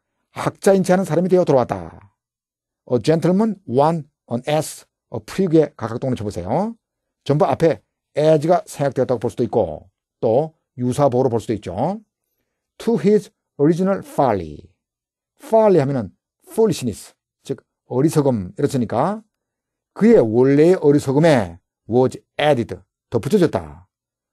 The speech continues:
A vast quantity of conceit. 이것이 주어죠. 도치된 문장입니다. A vast quantity of에 동그라미 쳐보세요. A vast quantity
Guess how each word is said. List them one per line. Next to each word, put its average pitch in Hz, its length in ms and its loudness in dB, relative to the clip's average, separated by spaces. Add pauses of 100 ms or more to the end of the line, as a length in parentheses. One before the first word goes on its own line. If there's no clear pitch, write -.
(180)
A 113 80 -2
vast 175 480 2
quantity 156 420 -4
of 117 200 -4
conceit. 117 560 -10 (240)
이것이 160 160 0
주어죠. 127 520 -2 (320)
도치된 165 320 2
문장입니다. 123 600 -4 (640)
A 123 80 -4
vast 180 480 0
quantity 151 440 -6
of에 143 500 0
동그라미 123 260 -4
쳐보세요. 139 580 -6 (520)
A 117 80 -2
vast 165 460 0
quantity 160 400 -6